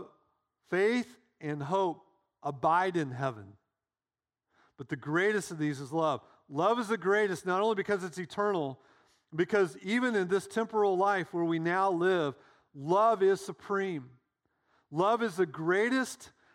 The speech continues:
not only because it will outlast all the other spiritual gifts, it's beautiful and necessary,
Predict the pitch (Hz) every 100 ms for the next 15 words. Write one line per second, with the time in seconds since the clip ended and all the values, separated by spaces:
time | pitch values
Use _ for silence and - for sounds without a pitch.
0 | - 160 220 220 214 208 196 185 175 202
1 | - 185 202 196 190 185 - 185 190 202
2 | 196 196 175 - 190 - 165 123 175 247
3 | 254 - - _ _ _ _ _ _ _
4 | _ _ 156 175 143 120 160 220 254 -
5 | 240 233 202 - 151 160 208 220 202 -
6 | 214 208 220 220